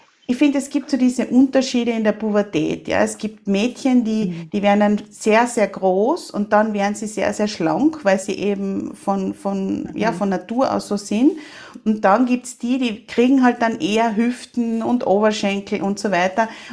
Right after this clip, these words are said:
Speaker 1: Und ich hab eher zu dieser Sorte gehört, die war nie dick zu der Zeit,
Speaker 2: Mhm.
Speaker 1: ja, aber eben auch nicht, äh,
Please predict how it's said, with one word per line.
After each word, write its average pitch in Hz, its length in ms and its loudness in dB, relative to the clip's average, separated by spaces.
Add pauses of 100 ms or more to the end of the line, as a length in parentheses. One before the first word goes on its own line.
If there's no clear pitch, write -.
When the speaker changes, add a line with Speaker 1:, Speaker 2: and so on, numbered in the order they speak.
Speaker 1:
Und 202 180 -4
ich 233 120 -2
hab 233 200 -2
eher 214 260 0
zu - 140 -8
dieser 233 400 0
Sorte 170 480 2
gehört, 202 500 0
die 208 140 -4
war 190 100 0
nie 220 380 0
dick 294 260 -6 (380)
zu 254 120 -4
der 240 240 0
Zeit, 160 440 0
Speaker 2:
Mhm. - 0 -
Speaker 1:
ja, 208 260 2 (460)
aber 233 400 2
eben 220 380 -2
auch 202 420 2
nicht, 240 500 -2
äh, 202 320 2